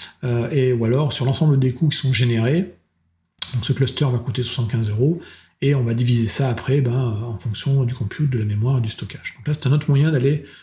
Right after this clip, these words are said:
beaucoup plus en deep dive, euh, derrière au niveau des coûts du cluster, mais là on est plus sur le coût intra-cluster, donc sur la partie applicative, de savoir quels sont les composants qui coûtent cher ou pas, euh, dans le cluster.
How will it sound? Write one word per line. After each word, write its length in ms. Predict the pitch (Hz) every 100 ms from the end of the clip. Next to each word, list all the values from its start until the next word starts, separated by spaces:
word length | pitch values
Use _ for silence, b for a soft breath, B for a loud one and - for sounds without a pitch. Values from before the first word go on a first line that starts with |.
| B -
beaucoup 360 | 131 151 160
plus 160 | 143 143
en 120 | 139
deep 240 | 123 131
dive, 440 | 127 139 156 151 160 B B B B B 135
euh, 640 | 123 120 123 120 113 110
derrière 600 | 123 120 120 143 143 139
au 80 | 135
niveau 300 | 120 117 135
des 160 | 120
coûts 400 | 113 - 156 160
du 160 | 139 123
cluster, 420 | - 123 - 147 139
mais 60 |
là 100 | 131
on 40 | 143
est 60 |
plus 140 | 123 160
sur 160 | -
le 60 | 131
coût 380 | 120 175 160 160 _
intra-cluster, 800 | 151 139 - 147 143 117 - 147 151 135
donc 260 | 117 131 -
sur 140 | -
la 60 | 123
partie 240 | 120 127
applicative, 480 | 127 - 135 117 160
de 20 |
savoir 340 | 139 - 117 127
quels 120 | 139
sont 140 | -
les 60 | 139
composants 380 | - 107 110 139
qui 140 | 139
coûtent 140 | - -
cher 160 | 143 117
ou 40 |
pas, 260 | - 127 143 b b b b b 127
euh, 140 | 110
dans 80 | 117
le 80 | 113
cluster. 300 | - -